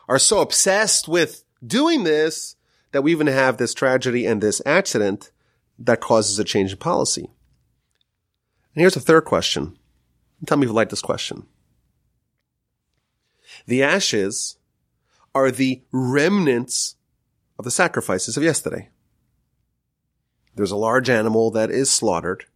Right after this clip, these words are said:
And after you slaughter the animal for a sacrifice, you grab the blood and you sprinkle it on the altar, and then you divide it up into parts.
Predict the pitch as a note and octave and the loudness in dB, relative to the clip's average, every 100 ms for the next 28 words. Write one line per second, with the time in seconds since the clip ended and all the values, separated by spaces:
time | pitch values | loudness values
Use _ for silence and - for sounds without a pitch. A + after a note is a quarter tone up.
0 | _ _ _ _ _ _ _ _ _ - | _ _ _ _ _ _ _ _ _ -6
1 | G2+ - A#2+ - A#2 A#2+ B2+ A#2 A2 A#2 | -6 -4 -6 0 0 0 0 0 0 -2
2 | - E3+ - C3 C3 - B2 C3 - A#2+ | -2 -2 -2 -4 -6 -4 -2 -4 -6 -10
3 | G#2+ - E2+ F#2 C3 F3 E3 D3+ C#3+ D3 | -10 -4 -2 -2 -2 -2 2 2 2 2
4 | C#3+ A2 F#2+ - - C3+ C3+ C3+ D#3+ E3+ | 2 0 -2 -4 -2 0 0 0 0 0
5 | E3+ F3 F#3 E3+ C#3+ C3+ - C#3+ B2+ A#2+ | 0 -2 0 2 2 0 0 0 2 0
6 | G2+ G2+ F2+ F#2 B2 C#3+ F#3 F#3 - F3 | -2 -4 -2 0 2 0 0 -4 -2 0
7 | C#3+ C3 C3+ - - | 2 2 0 -4 -10